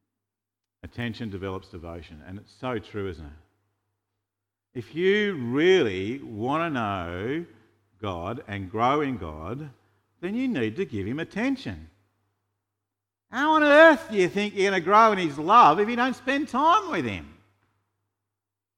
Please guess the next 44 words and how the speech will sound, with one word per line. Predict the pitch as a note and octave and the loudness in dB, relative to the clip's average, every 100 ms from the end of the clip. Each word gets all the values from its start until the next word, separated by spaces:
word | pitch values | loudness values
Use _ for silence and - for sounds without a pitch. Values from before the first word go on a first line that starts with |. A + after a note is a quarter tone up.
| _ _ _ | _ _ _
You're | D4 | -10
just | D4+ | -8
gonna | G4 C4 | -4 -4
flip | - - A#3+ | -4 -4 -2
him | G#3 F#3+ | 0 2
off | G#3 - | 0 0
with | F#3+ | -2
a | E3 | -2
quick | G3+ G3 - | -2 -4 -4
prayer, | E3+ F#3 E3+ C#3 | -2 0 0 0
one | D#3 D#3+ | 0 -2
as | D#3+ | -4
you | C#3+ D3 | -2 0
head | E3+ | 2
out | D3 B2 | 0 -2
the | |
door | A2+ D3+ D3 | -2 0 0
in | C3+ | 0
the | C3 | -2
morning, | D3 D3+ B2+ - - - | -4 -4 -6 -10 -14 -6
and | F#3 | -2
then | A#3 D4+ | 0 0
you | D#4+ | 0
think, | G3+ G#3 G#3+ - - _ _ | 2 2 2 -4 -18 _ _
"I | A#2+ | -8
don't | D3+ B2+ | -4 -4
know | G#2 | -6
whether | F2 D2+ | -8 -10
God | - D#2+ | -14 -16
loves | E2+ F#2+ A#2 | -14 -14 -14
me. | A#2 A2 G2+ - | -14 -14 -20 -18
I | D#3 | -14
don't | G2+ | -14
feel | - F2 | -14 -18
God | D#2+ E2 D2+ | -16 -20 -18
loves | F#2+ B2 | -18 -18
me." | D3+ C#3+ C3+ _ _ _ _ _ _ _ | -18 -18 -20 _ _ _ _ _ _ _
Well, | B3 | -4
you're | C4+ | 4
not | D4+ - | 4 4
spending | A#3+ A3+ B3+ | 0 0 0
time | C#4 E4 G#4 | 2 2 2
with | G#4 | -2
him. | E4 G2+ | -2 -4